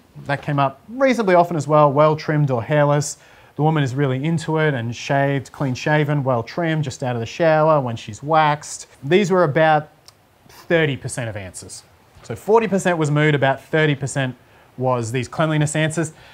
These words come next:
And the other one that came up a bit was taste, but they were basically in that order. Clean was the number one and smell was close, and then taste and waxing were a little bit less. But that was the, that was the majority of answers. A few other categories did slip in though,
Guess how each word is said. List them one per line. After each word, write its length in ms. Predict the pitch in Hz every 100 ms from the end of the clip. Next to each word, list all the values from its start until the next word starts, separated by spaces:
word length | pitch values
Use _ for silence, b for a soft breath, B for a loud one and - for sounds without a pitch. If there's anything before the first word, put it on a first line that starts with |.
| B B
And 100 | 175
the 60 |
other 140 | 220 269
one 140 | 277
that 80 | 220
came 200 | 190 175
up 140 | 156
a 40 | 165
bit 160 | 160
was 160 | 131 -
taste, 520 | - - 127 - - -
but 140 | 123 123
they 100 | 151
were 120 | 147
basically 480 | 165 214 190 180 160
in 80 |
that 220 | 143 143 139
order. 400 | 131 127 104 107
Clean 400 | - 185 208 202
was 140 | 165
the 40 | 147
number 240 | 147 143
one 360 | 135 139 143 139
and 120 | 113
smell 360 | - 165 185 151
was 120 | 120
close, 520 | - 143 139 135 - b b b
and 160 | 143 139
then 400 | 147 143 139 127 -
taste 320 | 180 160 151
and 80 | 127
waxing 360 | 131 - 123
were 100 | 120
a 60 | 117
little 220 | 131 151
bit 140 | 123
less. 400 | 113 104 - - -
But 200 | 151 139
that 240 | 208 269
was 160 | 226 170
the, 240 | 175 170
that 200 | 151 226
was 140 | 233 180
the 80 |
majority 600 | 180 147 120 156 180 180
of 100 | 160
answers. 540 | 135 104 - 87 - -
A 40 |
few 160 | - 254
other 180 | 185 185
categories 460 | - 196 185 180
did 180 | 170 214
slip 240 | - 190 185
in 160 | 185
though, 260 | 180 208